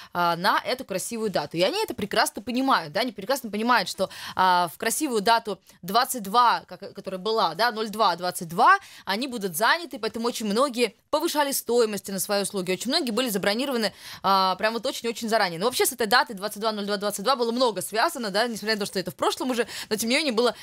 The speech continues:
действительно очень много мемов, а, на эту тему, смешных историй, когда, а, продавалась эта дата в загсе, а, за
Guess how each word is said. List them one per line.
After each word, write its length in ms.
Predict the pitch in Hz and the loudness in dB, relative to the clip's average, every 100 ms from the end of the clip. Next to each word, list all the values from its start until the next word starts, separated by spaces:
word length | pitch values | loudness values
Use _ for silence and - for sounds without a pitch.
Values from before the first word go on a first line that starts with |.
| - | -10
действительно 220 | 208 269 | -4 0
очень 200 | 220 240 | 0 0
много 280 | 240 240 196 - - | 0 0 -2 -6 -12
мемов, 460 | 196 226 349 320 262 - | -4 0 0 2 0 0
а, 240 | 226 220 | 2 2
на 60 | 226 | 0
эту 160 | 233 | -4
тему, 320 | 214 254 226 214 | -4 -2 -2 -2
смешных 340 | 233 208 262 | -6 -6 -4
историй, 380 | 208 285 330 285 | -4 0 0 -2
когда, 340 | 185 208 208 - - - | 0 2 0 -2 -20 -4
а, 140 | 185 185 | -2 0
продавалась 580 | 233 226 285 254 214 | 2 4 4 2 0
эта 140 | 202 214 | -8 -2
дата 580 | 240 226 220 190 180 175 185 165 | 0 0 0 0 0 0 -6 -8
в 340 | 185 196 185 | -2 0 0
загсе, 640 | 185 240 233 - 202 185 180 - - | 0 0 0 -4 -4 -4 -4 -14 -10
а, 300 | 185 185 180 | 0 2 2
за 500 | 175 214 214 202 196 | 2 2 4 4 0